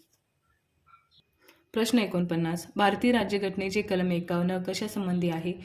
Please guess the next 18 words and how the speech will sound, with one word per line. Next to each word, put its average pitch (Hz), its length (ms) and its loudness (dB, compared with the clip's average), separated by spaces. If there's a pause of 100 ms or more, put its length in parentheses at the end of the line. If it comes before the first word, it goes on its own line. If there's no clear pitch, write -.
(240)
हा 202 100 2
प्रश्न 226 280 0
एसटीआय 208 360 0
पूर्व 190 240 0
दोन 185 160 -2
हजार 180 160 0
बाराला 165 400 2
विचारला 170 380 -2
होता, 156 280 -4 (720)
तर 170 100 0
योग्य 185 280 0
पर्याय 190 280 0
आहे 202 120 -2
पर्याय 170 240 0
नंबर 170 220 0
एक, 170 200 -2
मूलभूत 175 360 -2
कर्तव्य. 160 460 -8